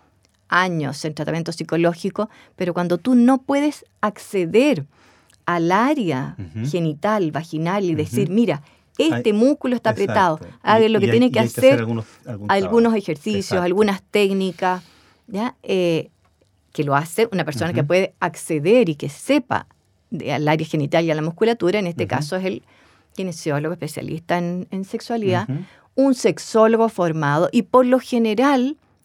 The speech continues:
Speaker 1: y un ginecólogo que sepa, ¿cierto?,
Speaker 2: Perfecto.
Speaker 1: de sexualidad y que no te diga,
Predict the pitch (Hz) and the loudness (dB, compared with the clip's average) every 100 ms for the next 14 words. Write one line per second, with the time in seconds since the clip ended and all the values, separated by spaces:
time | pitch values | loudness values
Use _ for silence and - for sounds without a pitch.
0 | - 254 339 - 220 254 302 330 _ _ | 4 4 4 -2 -2 0 -2 -8 _ _
1 | - 160 135 139 131 135 214 269 _ _ | -4 -4 -2 -2 -2 -2 -4 -8 _ _
2 | - 131 - - 262 233 - 151 147 - | -8 -8 -8 2 6 6 4 0 0 -8
3 | _ _ _ - 151 139 - 220 135 131 | _ _ _ -6 -4 -4 -2 -2 -2 -6
4 | 190 - 226 214 175 175 190 180 151 143 | -8 -4 -2 0 2 4 2 0 0 0
5 | 170 202 208 208 202 202 | 2 0 0 -2 0 0